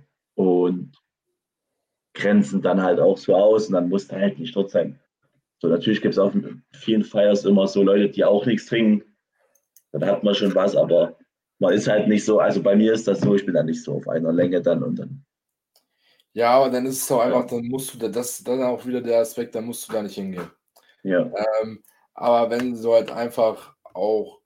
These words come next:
Speaker 2: so mit den Menschen gut bist und halt auch, wenn die was getrunken haben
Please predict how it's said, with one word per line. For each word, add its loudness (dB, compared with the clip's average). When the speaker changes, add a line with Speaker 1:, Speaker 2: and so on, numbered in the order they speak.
Speaker 2:
so -10
mit -12
den -8
Menschen -10
gut -16
bist -12
und -10
halt -2
auch, -6
wenn -8
die -10
was -4
getrunken -8
haben -4